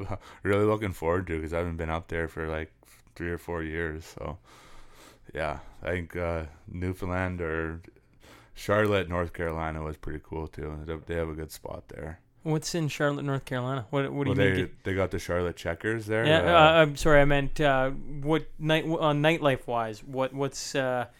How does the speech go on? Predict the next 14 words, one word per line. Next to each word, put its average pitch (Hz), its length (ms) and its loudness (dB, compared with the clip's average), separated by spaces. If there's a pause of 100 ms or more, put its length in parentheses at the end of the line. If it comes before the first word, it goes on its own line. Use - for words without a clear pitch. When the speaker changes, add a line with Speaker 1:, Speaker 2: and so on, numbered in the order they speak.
(120)
Speaker 2:
spe-, 143 480 -2
special 143 460 -2
about 123 240 -4
that 123 180 -4
place? 143 160 6
Speaker 1:
Oh, 143 140 12
just 139 420 0 (140)
right 117 280 4
downtown 110 680 2
they 95 120 2
have, 90 420 0
um, 80 500 -2 (380)
like, 92 240 -4
the, 85 260 0